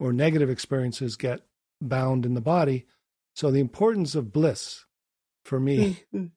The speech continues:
Speaker 1: is really important. Or, you know, bliss, you could say, is a form of love. You could say bliss, you could say joy, loving kindness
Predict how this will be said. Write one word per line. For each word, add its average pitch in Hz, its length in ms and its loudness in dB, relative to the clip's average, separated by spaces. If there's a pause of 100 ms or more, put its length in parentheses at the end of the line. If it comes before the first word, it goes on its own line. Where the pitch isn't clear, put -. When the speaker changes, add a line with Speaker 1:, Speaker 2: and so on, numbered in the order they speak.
(160)
Speaker 1:
is 131 200 -2
really 139 260 4
important. 120 640 -4 (140)
Or, 131 360 -2 (360)
you 226 80 2
know, 139 160 4
bliss, 156 420 0
you 143 100 -2
could 131 160 -4
say, 123 440 -2 (800)
is 131 140 0
a 131 60 0
form 127 320 0
of 117 180 -4
love. 131 320 0
You 120 100 -2
could - 180 -8
say 131 100 -4
bliss, 120 380 -2
you 127 80 -10
could 123 160 -6
say 120 320 -4
joy, 120 720 -2
loving 120 380 -2
kindness 117 800 -6